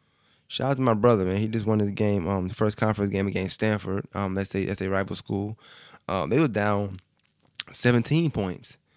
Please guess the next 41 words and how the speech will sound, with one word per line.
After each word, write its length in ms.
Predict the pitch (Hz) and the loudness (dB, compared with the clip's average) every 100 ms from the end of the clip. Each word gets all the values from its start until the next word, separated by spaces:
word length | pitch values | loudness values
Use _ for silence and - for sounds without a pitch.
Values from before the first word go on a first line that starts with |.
| _ _ _ _ _ _ _ _ _ - | _ _ _ _ _ _ _ _ _ -2
Then, 240 | 113 107 - | 0 0 2
you 140 | 113 | 2
know, 80 | 110 | 4
I 60 | 165 | 6
was 120 | 120 | 4
mad 220 | 120 143 | 4 2
as 100 | 135 | 0
hell. 260 | 170 151 65 | 0 0 -2
They, 220 | 92 107 _ - | -4 -4 _ -6
they 140 | 98 | -4
made 240 | 107 113 - | 0 0 0
timeouts, 400 | 101 113 123 104 | 0 2 0 0
they 60 | |
made 160 | 101 98 | 0 -2
adjustments, 640 | 90 110 120 123 143 - - - - - - _ _ _ 101 | 0 0 2 0 -2 -6 -14 -20 -20 -20 -20 _ _ _ -4
and 100 | 104 | -2
they 80 | |
played 380 | 98 - 117 110 | 0 2 4 6
better. 340 | 110 117 143 - | 6 6 4 0
They 100 | - | -2
came 160 | 117 | 0
out 100 | 107 | 2
with 120 | 98 92 | 2 2
more, 300 | 107 104 - | 2 2 0
with 160 | 101 | -2
more 180 | 104 101 | 0 -2
poise. 640 | - 120 117 131 151 - _ _ _ _ _ _ _ | 2 4 4 2 -4 -12 _ _ _ _ _ _ _
You 120 | - | -2
know 80 | 110 | 0
what 60 | 110 | 0
I'm 60 | |
saying? 360 | 110 123 135 110 | 0 0 0 0
They, 100 | 92 | 0
they, 200 | 95 98 | 0 0
they 260 | 95 85 | 0 -4
came 240 | - 85 107 | -6 -2 0
out 120 | 95 | 0
with, 140 | 92 | -2
with 120 | - 95 | -4 -2
more 240 | 101 90 | -2 0
heart, 360 | 107 113 143 | 4 4 4